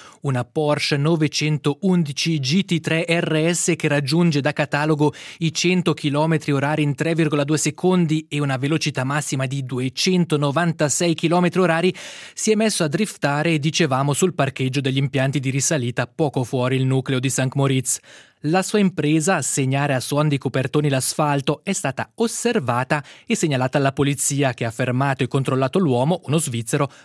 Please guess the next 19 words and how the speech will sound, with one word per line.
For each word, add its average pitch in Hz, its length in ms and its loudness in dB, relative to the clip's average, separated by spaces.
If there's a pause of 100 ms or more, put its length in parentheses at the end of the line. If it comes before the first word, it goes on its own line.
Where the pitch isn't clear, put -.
(120)
poco 208 300 -2
lontano 147 480 0
dal 135 140 2
luogo 123 260 0
del 117 140 -2
misfatto. 127 640 -2 (320)
Risultato 139 560 0
positivo 131 440 0
al 123 160 -2
test 139 280 -2
dell'alcolemia 131 720 0
con 127 120 -4
un 123 200 0
tasso - 360 -2
leggermente 143 540 0
superiore 135 600 0
all'un 135 200 2
per 180 220 0
mille, 127 360 0